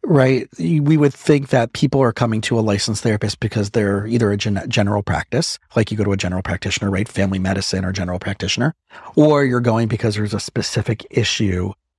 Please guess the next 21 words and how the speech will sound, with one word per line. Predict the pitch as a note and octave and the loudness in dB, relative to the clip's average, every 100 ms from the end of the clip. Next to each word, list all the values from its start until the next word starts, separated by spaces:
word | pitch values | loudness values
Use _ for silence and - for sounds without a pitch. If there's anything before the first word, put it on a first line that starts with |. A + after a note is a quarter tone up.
| _ | _
that | A2+ A#2 | 0 2
that | G#2+ | 0
therapist | A#2 G2+ - G2+ | 0 -2 -4 -6
specializes | - B2+ D3+ C#3 G2+ F2+ G2 G2 | -2 -2 0 0 0 -2 -6 -6
in, | F#2 | -4
or | F2+ | -4
issues | - C3 - G2 G#2 | 0 0 0 -2 -2
or | G2+ | -4
themes | - A#2+ G2+ A#2 C#3+ - - - | -2 -2 0 -4 -6 -10 -18 -4
that | B2 | 0
that | A#2+ A2 | 0 0
therapist | A2 - B2 | 0 0 -2
specializes | - F3+ C#3+ A#2+ A2+ A#2 | 0 0 2 2 0 0
in, | G#2 | 0
and | G#2 | 0
you | G#2 | 0
go | G#2 | 0
to | G2 | 0
them | F#2 F#2 | -2 -6
for | - - F2 E2+ | -8 -6 -4 -4
that. | - - | -6 -8